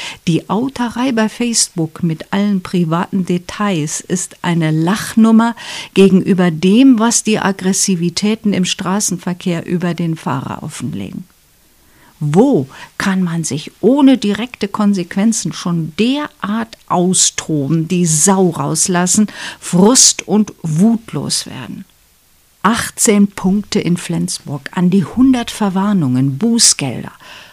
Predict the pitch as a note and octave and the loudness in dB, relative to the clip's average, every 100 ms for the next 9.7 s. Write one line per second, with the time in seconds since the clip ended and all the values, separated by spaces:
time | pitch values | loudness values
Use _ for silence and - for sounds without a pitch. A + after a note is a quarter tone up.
0 | _ - B2 - - - A#3 A3+ - A#3 | _ -8 -2 2 2 0 0 0 0 0
1 | A#3+ A#3+ - C#4 C#4+ D4 F#3 D3 _ _ | 4 2 2 0 2 4 2 -2 _ _
2 | _ - D#3+ F3 G3+ G#3+ - G#3+ G3+ G3+ | _ -6 -4 -2 -2 -6 -6 -4 0 -2
3 | D3 D#3 _ _ - - E3 F3 G#3 B3+ | -2 -6 _ _ -20 -6 -6 -4 -6 -6
4 | C#4+ - A#3+ B3+ A#3+ - G#3+ - - _ | -8 -6 0 0 0 -4 -4 -6 -12 _
5 | - - - F3 F3 - - - - _ | -18 -10 -6 -6 -8 -12 -12 -16 -18 _
6 | _ _ _ D3+ - E3 F3+ E3+ A3 E3 | _ _ _ -4 -2 -2 0 2 2 2
7 | - - E3+ D#3+ E3 C4+ B3+ A#3+ - G#3+ | -2 -4 -2 -2 0 0 0 -2 -2 -2
8 | G#3+ F#3+ F#3+ G#3 G3 F#3 D3+ C#3+ - F3+ | -2 -4 -2 -2 -2 -2 -4 -4 -4 -4
9 | - D#3+ B3 - - - _ | -2 -6 -6 -10 -10 -12 _